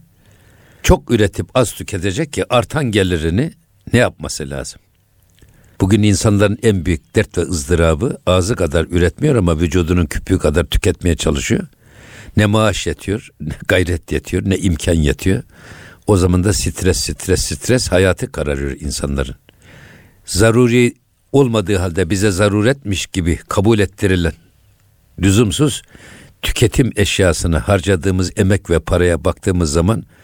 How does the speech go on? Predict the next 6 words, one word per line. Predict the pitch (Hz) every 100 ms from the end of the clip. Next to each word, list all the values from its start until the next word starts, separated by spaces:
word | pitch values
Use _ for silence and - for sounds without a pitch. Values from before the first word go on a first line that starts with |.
| - -
hayatımız | - 98 92 - 101 107
allak | - 85 87 -
bullak | 82 82 82 -
oluyor, | 73 85 - _ -
zindana | - 82 82 85
çevriliyor. | 80 69 64 67 78